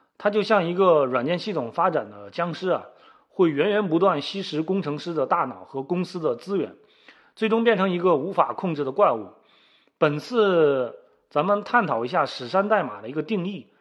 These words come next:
成因、影响，以及我个人的一个感受。呃，史山代码的一个定义和成因呢，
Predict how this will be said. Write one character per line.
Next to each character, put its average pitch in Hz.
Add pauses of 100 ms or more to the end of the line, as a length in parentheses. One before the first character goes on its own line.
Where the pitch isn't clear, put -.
(140)
成 147
因、 196
影 147
响， 127
以 110
及 147 (320)
我 131
个 185
人 175
的 180
一 151
个 156
感 104
受。 165 (800)
呃， 156
史 151
山 226
代 262
码 139
的 120
一 139
个 170
定 202
义 202
和 151
成 143
因 196
呢， 113